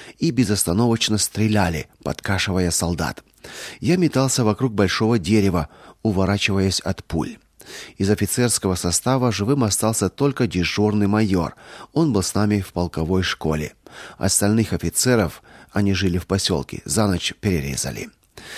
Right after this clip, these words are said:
Воинские части отступали, а уцелевшие солдаты оставались в школе. На третий день майору удалось связаться с начальством,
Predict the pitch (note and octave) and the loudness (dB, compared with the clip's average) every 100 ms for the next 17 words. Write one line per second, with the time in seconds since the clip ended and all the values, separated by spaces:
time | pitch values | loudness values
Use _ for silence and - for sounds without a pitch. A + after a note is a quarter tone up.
0 | - - D3+ G#3 G3 C#3+ B2 - E3 - | -16 -6 0 0 2 0 2 2 2 2
1 | C3+ A#2+ - C3 - F#2 E2+ D2 - - | 0 0 0 -2 0 2 2 -2 -8 -16
2 | - A2 A2 A2+ A2+ B2 - G#2 - F#2+ | -2 0 2 2 2 2 2 0 2 0
3 | F#2+ C3 - F#2+ - F2 F#2+ F#2+ F2+ - | 2 2 2 0 0 0 2 0 0 -2
4 | - - D#2+ D2 - _ _ - - - | -6 -2 -2 -2 -6 _ _ -20 -18 -12
5 | - F#2+ F#2+ F2 E2 A2 A2 F#2 A2 B2 | -4 -2 0 -2 2 2 4 2 2 2
6 | - G2 F#2 G#2+ A2+ F2 F2+ G2 G2+ - | 0 0 2 2 0 -2 0 0 0 0
7 | G2 - G#2 - F2 D2+ - E2 - | -2 0 0 0 0 -2 -2 -4 -4